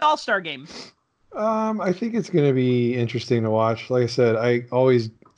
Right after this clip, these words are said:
Speaker 2: I make sure I always watch the skills competition, and I'm definitely
Speaker 1: Definitely.
Speaker 2: gonna watch the three-on-three women's tournament. Um, you know, whether you like the three-on-three overall tournament,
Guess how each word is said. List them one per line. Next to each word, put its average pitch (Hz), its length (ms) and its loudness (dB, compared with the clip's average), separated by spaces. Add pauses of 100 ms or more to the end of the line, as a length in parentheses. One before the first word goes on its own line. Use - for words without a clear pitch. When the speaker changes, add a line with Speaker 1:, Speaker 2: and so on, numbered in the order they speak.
(120)
Speaker 2:
I 143 120 -4
make 147 220 0
sure 151 240 2
I 131 100 6
always 127 280 2
watch 113 260 -4
the 110 80 -12
skills 110 340 -4
competition, 107 720 -4
and - 20 -6
I'm 98 140 -8
definitely 110 120 -2
Speaker 1:
Definitely. 110 320 -2
Speaker 2:
gonna 107 160 -2
watch 107 280 -2
the 110 80 -10
three-on-three 104 840 -6 (640)
women's 113 320 -4
tournament. 113 520 -4 (500)
Um, 104 560 -4
you 120 120 -4
know, 113 200 0
whether 135 240 4
you 131 140 4
like 123 260 2
the 117 80 -8
three-on-three 113 920 0 (640)
overall 113 500 2
tournament, 110 600 -4